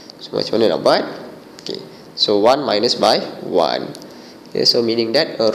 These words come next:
row two minus by row three and put back at row number two. Okay, so for the first row, negative one,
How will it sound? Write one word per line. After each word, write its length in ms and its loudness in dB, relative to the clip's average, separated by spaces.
row 160 6
two 160 6
minus 400 2
by 240 2
row 240 4
three 400 2
and 280 0
put 280 2
back 160 2
at 160 -2
row 160 6
number 400 0
two. 240 0
Okay, 160 -2
so 160 0
for 120 6
the 120 0
first 320 2
row, 200 8
negative 480 0
one, 360 4